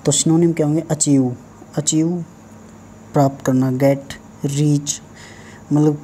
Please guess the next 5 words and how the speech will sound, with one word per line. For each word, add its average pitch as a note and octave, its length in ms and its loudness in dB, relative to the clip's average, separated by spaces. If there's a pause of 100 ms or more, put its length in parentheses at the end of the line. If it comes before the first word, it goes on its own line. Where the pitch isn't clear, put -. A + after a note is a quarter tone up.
(120)
कहीं C#3+ 400 4 (540)
किसी E3 280 -2 (160)
चीज़ D#3+ 340 -2
तक D3 240 -2 (260)
हम C#3 240 2